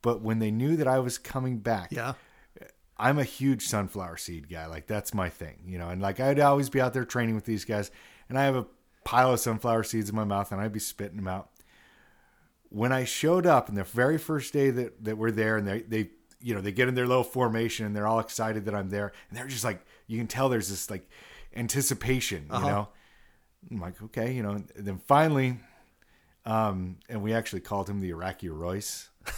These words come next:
Speaker 1: Uh, the Iraqi Royce comes running up to, and he had this ginormous bag of sunflower seeds that they had gotten for me because they know that Chris, when he's training,
Speaker 2: Uh-huh.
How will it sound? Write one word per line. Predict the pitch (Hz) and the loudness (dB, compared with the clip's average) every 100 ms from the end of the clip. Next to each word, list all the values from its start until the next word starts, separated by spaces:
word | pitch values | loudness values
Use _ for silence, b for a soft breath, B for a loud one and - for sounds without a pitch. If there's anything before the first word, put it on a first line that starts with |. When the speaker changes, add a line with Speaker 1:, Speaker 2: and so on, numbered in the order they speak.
| B B B - | B B B -6
Speaker 1:
Uh, | 101 95 | -4 -2
the | 95 | -2
Iraqi | 113 131 147 139 | 2 4 4 2
Royce | 120 123 107 - | 4 6 4 0
comes | - 107 92 | -4 -4 -2
running | 107 104 104 | -2 -2 -2
up | 98 | -6
to, | 101 - | -10 -12
and | 110 107 | -10 -8
he | 113 | -8
had | 127 113 | -8 -8
this | 110 - b b b b b b - 123 | -10 -12 b b b b b b -16 -6
ginormous | 113 143 143 139 139 143 165 180 180 143 120 | -2 0 2 2 2 2 4 2 2 -2 -2
bag | 113 139 139 127 113 | 0 2 2 0 -4
of | 113 98 | -6 -6
sunflower | - 123 131 - 117 101 95 | -2 -2 -2 -2 0 0 -2
seeds | - 95 87 78 - b b - | -6 -6 -8 -10 -16 b b -10
that | 110 | -2
they | 127 | 2
had | 143 117 | 2 4
gotten | 135 117 | 4 4
for | 113 120 | -2 -4
me | 101 - B B B B B B B - | -4 -8 B B B B B B B -6
because | 113 127 110 - - - | 0 2 2 -2 -10 -2
they | 117 123 | 0 4
know | 131 127 | 4 4
that | 123 | 0
Chris, | - 196 143 110 - - b b b | 0 4 6 4 -4 -10 b b b
when | - 113 | -4 0
he's | 135 156 | 2 0
training, | - 233 202 120 | 2 4 4 4
Speaker 2:
Uh-huh. | 160 143 165 | 4 4 4